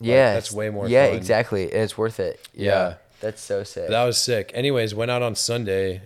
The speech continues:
Speaker 2: and then, uh, finished at Hart at, like, two. It didn't even feel like a Sunday there. It felt like a Saturday night, like, peak time. Like, so
Speaker 1: Mm-hmm.
Speaker 2: many people were there. And, like, Alphalete out a whole section. It was dope. Went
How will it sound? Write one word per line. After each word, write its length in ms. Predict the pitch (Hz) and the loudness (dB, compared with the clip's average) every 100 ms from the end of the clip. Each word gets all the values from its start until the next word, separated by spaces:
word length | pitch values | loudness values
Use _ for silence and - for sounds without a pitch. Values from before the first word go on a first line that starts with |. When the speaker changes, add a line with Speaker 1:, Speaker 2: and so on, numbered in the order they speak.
| - | -10
Speaker 2:
and 160 | 107 104 | -8 -4
then, 500 | 98 95 92 90 87 | -4 -4 -6 -10 -10
uh, 440 | - 101 95 92 90 | -4 -2 0 -2 -4
finished 380 | - - 107 107 | -8 -8 -6 -6
at 140 | 92 | -6
Hart 380 | 101 101 104 95 | -2 0 -2 -4
at, 120 | 98 | -8
like, 180 | 95 92 | -6 -6
two. 220 | - 107 | -6 -6
It 80 | 104 | -4
didn't 160 | 107 147 | -2 -2
even 100 | 127 | -2
feel 160 | 95 120 | -4 -4
like 280 | 110 101 - _ _ _ | -2 -4 -12 _ _ _
a 80 | - | -4
Sunday 300 | - 120 113 | -2 0 -2
there. 160 | 95 90 | -4 -6
It 100 | 85 | -4
felt 80 | 110 | -4
like 100 | 98 | -2
a 60 | |
Saturday 420 | 92 107 104 92 92 | -2 0 -2 -2 -4
night, 240 | 92 87 | -6 -8
like, 260 | 78 85 _ | -10 -16 _
peak 300 | - 113 101 | -16 -14 -10
time. 340 | - 98 85 | -8 -6 -8
Like, 100 | 80 | -10
so 120 | 107 107 | -6 -4
Speaker 1:
Mm-hmm. 60 | |
Speaker 2:
many 100 | 104 | -4
people 240 | 95 101 95 | -6 -8 -8
were 100 | 92 | -8
there. 280 | 85 82 78 _ - - | -6 -8 -12 _ -20 -12
And, 100 | 101 | -6
like, 300 | 98 92 - | -4 -4 -6
Alphalete 340 | 98 101 110 101 | -4 -4 -4 -2
out 100 | 98 | -2
a 60 | |
whole 120 | 92 98 | -2 -6
section. 600 | - 95 - 101 98 92 | -4 -6 -6 -8 -8 -8
It 60 | 98 | -10
was 140 | 92 | -8
dope. 400 | 92 98 98 - _ _ - - _ _ _ _ | -4 -2 -2 -6 _ _ -20 -20 _ _ _ _
Went 440 | 110 107 123 120 | -10 -2 -2 -4